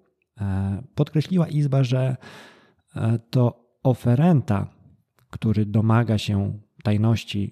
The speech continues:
i zgaszenia światła nad jego papierami i tak dalej, i tak dalej, obciąża ciężar dowodu między innymi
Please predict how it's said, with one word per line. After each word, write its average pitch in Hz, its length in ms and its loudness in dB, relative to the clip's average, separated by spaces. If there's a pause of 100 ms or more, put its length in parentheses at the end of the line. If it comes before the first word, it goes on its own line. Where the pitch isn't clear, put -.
i 101 380 -2
zgaszenia 104 500 -2
światła 107 440 -2
nad 101 240 -4
jego 104 200 -6
papierami 101 600 -2 (200)
i 107 60 -8
tak 101 160 -4
dalej, 98 240 -4
i 95 40 -12
tak 95 160 -6
dalej, 165 360 -2 (600)
obciąża 143 640 2 (100)
ciężar 143 360 4
dowodu 131 400 2 (140)
między 143 460 4
innymi 117 560 0